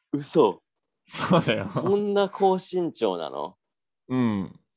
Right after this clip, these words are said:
Speaker 1: いや、この間、この間だっけ？なんか二週間、三週間ぐらい前にさ、あのー、
Speaker 2: うん。
Speaker 1: なんだっけ？新しいそのアクションカメラを買ったじゃないですか。もらったじゃないですか。
Speaker 2: うん、そうですね。
Speaker 1: 誕生日に。
Speaker 2: うん。
Speaker 1: あのー、それで写真撮ってたじゃないですか。だからその時に「天井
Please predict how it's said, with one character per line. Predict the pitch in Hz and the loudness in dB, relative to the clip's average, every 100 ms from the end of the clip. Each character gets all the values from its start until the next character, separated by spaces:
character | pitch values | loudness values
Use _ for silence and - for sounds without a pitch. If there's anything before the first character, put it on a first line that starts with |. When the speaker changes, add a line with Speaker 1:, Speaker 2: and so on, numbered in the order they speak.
| - | -2
Speaker 1:
い | |
や、 | 127 | 0
こ | 120 131 | 2 4
の | 151 | 4
間、 | 165 170 147 | 6 4 4
こ | - | 0
の | 143 | -2
間 | 160 160 | 0 0
だ | 113 | -2
っ | 90 | -4
け？ | - 90 | -4 -4
な | 101 | -4
ん | |
か | 98 | -4
二 | 101 | -4
週 | 101 117 | -4 -4
間、 | 113 120 117 117 - _ _ _ - | 0 2 2 -2 -6 _ _ _ -6
三 | 117 110 | 0 0
週 | 117 110 | 2 2
間 | 117 117 | 2 2
ぐ | 110 | 4
ら | 104 | 4
い | 85 | 4
前 | 80 71 | -2 -8
に | 76 | -2
さ、 | 82 78 | 0 2
あ | 78 | 0
の | 73 69 67 | -4 -6 -2
ー、 | 73 85 | -2 -2
Speaker 2:
う | |
ん。 | 90 76 - _ _ _ _ _ - | -4 -10 -14 _ _ _ _ _ -6
Speaker 1:
な | 110 95 | -2 -2
ん | |
だ | 82 | -4
っ | - | 0
け？ | 82 67 - _ - | 2 2 -2 _ -8
新 | 110 139 139 | 0 4 4
し | 135 131 | 2 0
い | |
そ | 92 | 2
の | 82 | 0
ア | |
ク | 90 | 0
シ | - | 0
ョ | |
ン | 120 | 0
カ | 123 | 2
メ | 120 87 | 0 0
ラ | 71 | 0
を | 67 64 64 | 0 -2 -6
買 | 95 | -8
っ | - | -4
た | 95 | -4
じ | 67 | -4
ゃ | |
な | 52 | -6
い | |
で | 50 | -8
す | - | -2
か。 | 57 - | -2 0
も | 92 113 | 2 4
ら | 127 | 4
っ | |
た | - | 2
じ | 98 | -2
ゃ | |
な | 85 | -2
い | |
で | 107 | -2
す | 107 | 0
か。 | 98 | 0
Speaker 2:
う | |
ん、 | 92 - | -2 -6
そ | - 87 | -4 -2
う | |
で | 82 | 0
す | 73 | -2
ね。 | 69 | -4
Speaker 1:
誕 | |
生 | |
日 | |
に。 | - - | -8 -8
Speaker 2:
う | 92 | -4
ん。 | 95 85 82 80 - | -2 -2 -4 -6 -8
Speaker 1:
あ | 87 78 | -6 -4
の | 78 73 73 | -4 -4 -4
ー、 | 85 | 0
そ | 135 | 2
れ | 117 | 4
で | 120 120 | 6 4
写 | 127 | 2
真 | 117 120 117 117 | -4 -4 -4 -6
撮 | 127 | -6
っ | - | -6
て | |
た | 92 67 | -8 -12
じ | |
ゃ | 58 | -12
な | |
い | |
で | 53 | -12
す | - | 0
か。 | 95 | 2
だ | |
か | 104 | 4
ら | |
そ | 104 | 2
の | 143 | 2
時 | 156 | 2
に | 127 | 0
「天 | - 143 | 2 0
井 | 139 | 4